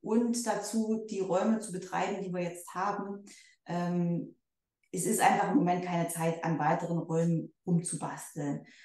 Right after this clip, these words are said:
Wir haben, wie gesagt, die Outdoor-Sachen ja nebenbei noch entworfen. Das war ja schon auch so ein,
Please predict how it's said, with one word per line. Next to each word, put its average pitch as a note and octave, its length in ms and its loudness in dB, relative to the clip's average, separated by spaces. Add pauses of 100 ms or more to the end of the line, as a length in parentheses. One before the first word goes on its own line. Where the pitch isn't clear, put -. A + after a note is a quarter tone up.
(200)
Wir E3 260 -2
haben, F3+ 380 2
wie E3+ 80 -2
gesagt, E3+ 340 -2
die - 80 -2
Outdoor-Sachen G3 1000 2
ja F3+ 100 -2
nebenbei F3+ 460 2
noch F3+ 180 -2
entworfen. F#3 560 0
Das E3 180 -4
war E3 140 0
ja E3+ 120 -2
schon E3+ 240 -4
auch - 320 0
so E3+ 140 -4
ein, E3 240 -2